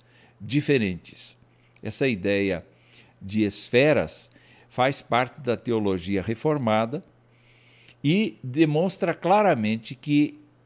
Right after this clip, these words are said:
em cada esfera nós temos uma determinada ordem de funcionamento.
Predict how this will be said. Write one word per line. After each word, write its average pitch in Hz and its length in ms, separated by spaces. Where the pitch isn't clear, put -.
em 147 220
cada 196 480
esfera 113 560
nós 143 260
temos 117 320
uma 123 160
determinada 117 880
ordem 123 480
de 98 80
funcionamento. 113 920